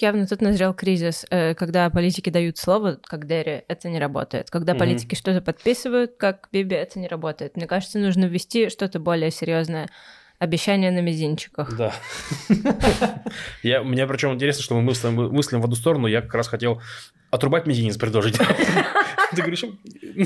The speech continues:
Speaker 2: обещание на мизинчиках». Ну, то-, тоже сработает.
Speaker 1: Ну так нет, смотри, это ведь, э, ты если принес клятву на мизинчиках и не выполнил ее, что с тобой происходит?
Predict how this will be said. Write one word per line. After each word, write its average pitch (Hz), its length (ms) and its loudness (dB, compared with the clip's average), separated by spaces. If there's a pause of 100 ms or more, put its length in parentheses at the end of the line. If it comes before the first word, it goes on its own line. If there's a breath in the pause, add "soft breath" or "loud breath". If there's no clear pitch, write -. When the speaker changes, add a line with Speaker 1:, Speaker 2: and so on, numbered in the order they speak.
Speaker 2:
обещание 170 300 2
на 156 40 4
мизинчиках». 135 380 -2
Ну, 190 100 -6
то-, 180 120 2
тоже - 200 0
сработает. 208 360 2
Speaker 1:
Ну 214 60 4
так 226 160 0
нет, 254 220 2
смотри, 233 320 0
это 196 180 0
ведь, 196 220 -4
э, 175 400 2
ты 226 80 2
если 208 260 0
принес 196 300 -2
клятву 175 380 -2
на 165 80 -2
мизинчиках 175 640 -2
и 170 60 -4
не 165 120 -2
выполнил 160 460 -2
ее, 147 200 -2
что - 200 -6
с - 60 -12
тобой 240 220 -2
происходит? 240 600 -2